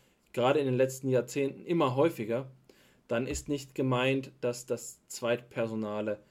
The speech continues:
exklusive Erkenntnis bereithält, sondern es ist heuristisch einfach die Art und Weise der Interviewführung gemeint. Wir sprechen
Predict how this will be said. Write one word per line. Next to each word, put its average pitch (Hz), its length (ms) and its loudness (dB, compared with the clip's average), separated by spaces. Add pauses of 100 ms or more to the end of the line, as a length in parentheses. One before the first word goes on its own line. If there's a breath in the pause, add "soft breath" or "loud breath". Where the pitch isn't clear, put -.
(360 soft breath)
exklusive 127 800 0
Erkenntnis 131 520 -2
bereithält, 156 640 -2
sondern 143 220 -2
es 135 120 -6
ist 131 140 -12
heuristisch 135 480 -2
einfach 139 420 -2 (260)
die 160 180 -2
Art 135 140 0
und 139 180 -4
Weise 135 500 4 (340 soft breath)
der 139 100 0
Interviewführung 127 840 2
gemeint. 113 560 -2 (600 soft breath)
Wir 120 80 -6
sprechen 123 520 0